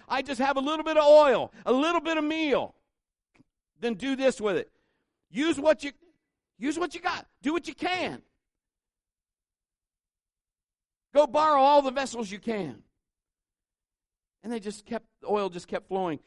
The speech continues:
In the other story I'm telling you, the meal, all that just kept happening because they just used what they had. They didn't have a lot. God doesn't need a lot. I got five loaves and two fish.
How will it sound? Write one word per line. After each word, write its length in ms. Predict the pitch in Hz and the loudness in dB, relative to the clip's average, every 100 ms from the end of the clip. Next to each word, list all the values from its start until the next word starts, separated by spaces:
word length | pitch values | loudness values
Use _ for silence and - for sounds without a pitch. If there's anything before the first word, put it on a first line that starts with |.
| - | -8
In 140 | 196 | -6
the 120 | 202 | -2
other 340 | 240 254 208 - | 0 2 0 -2
story 300 | - - 220 214 | -16 -4 -2 -2
I'm 100 | 185 | -4
telling 260 | 214 220 | -6 -6
you, 80 | 220 | -6
the 120 | 196 | -8
meal, 440 | 202 233 240 214 - _ - | -6 -4 0 0 -2 _ -2
all 180 | 247 269 | 2 2
that 140 | 226 | 0
just 180 | 220 - | -6 -4
kept 200 | 240 214 | -4 -4
happening 500 | 233 262 190 139 - _ _ _ _ _ _ _ | -4 -6 -8 -14 -16 _ _ _ _ _ _ _
because 240 | 156 196 | -8 -8
they 100 | 170 | -6
just 200 | 175 180 _ _ _ _ | -8 -8 _ _ _ _
used 440 | 135 170 226 214 185 | -16 -10 -8 -8 -8
what 160 | 196 | -8
they 100 | 185 | -6
had. 380 | 185 190 131 - _ _ _ _ _ _ _ _ _ _ _ _ _ | -8 -12 -16 -20 _ _ _ _ _ _ _ _ _ _ _ _ _
They 80 | 247 | -12
didn't 160 | 302 262 | -6 -4
have 240 | 269 320 | -2 -2
a 40 | 254 | 0
lot. 300 | 196 143 92 _ _ _ _ | -2 -4 -10 _ _ _ _
God 200 | - 330 | -4 -4
doesn't 240 | 330 269 294 | -2 -6 -4
need 200 | 320 339 | -4 0
a 40 | |
lot. 160 | 277 233 | 0 2
I 80 | 285 | 0
got 180 | 302 | -2
five 260 | - 320 311 | 0 0 2
loaves 280 | 320 320 254 | 4 2 2
and 100 | 262 | -2
two 180 | 285 294 | -2 -2
fish. 440 | - 311 214 - | -2 -2 -2 -6